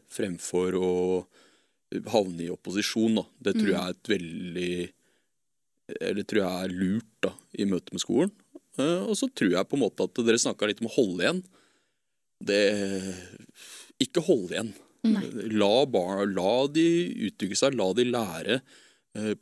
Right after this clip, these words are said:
Speaker 1: på en måte, fordi at, eh, det er jo også litt f-, jeg skjønner hvor, hvorfor foreldre tenker sånn,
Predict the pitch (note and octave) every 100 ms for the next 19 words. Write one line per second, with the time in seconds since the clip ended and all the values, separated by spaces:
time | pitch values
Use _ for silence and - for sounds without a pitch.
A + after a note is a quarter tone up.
0 | _ G#2+ G2+ G2+ C3+ C#3 C3+ A2 F#2 F2+
1 | F2+ - G#2 G#2 G2+ G#2 - - - -
2 | - - G#2 G2+ F#2 G#2 - A#2 A#2 -
3 | - - - - - G#2+ - A2+ F#2+ G2+
4 | A#2+ A2 G2+ G#2 _ _ _ _ _ -
5 | G2+ F2+ - G#2+ - G#2 F2+ G2 A2+ F#2
6 | - E2+ G#2